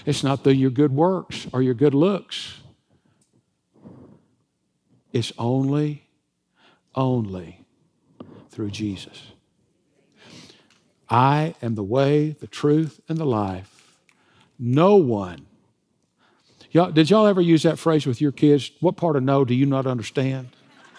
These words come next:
Well, I wanna use it here. What part of no one do you not understand? "No one comes to the Father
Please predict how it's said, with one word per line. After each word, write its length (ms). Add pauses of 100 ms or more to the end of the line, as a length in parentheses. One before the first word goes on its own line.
(760)
Well, 140
I 60
wanna 180
use 140
it 80
here. 160
What 240
part 180
of 80
no 200
one 280
do 80
you 160
not 220
understand? 800 (1800)
"No 220
one 280
comes 260
to 80
the 100
Father 460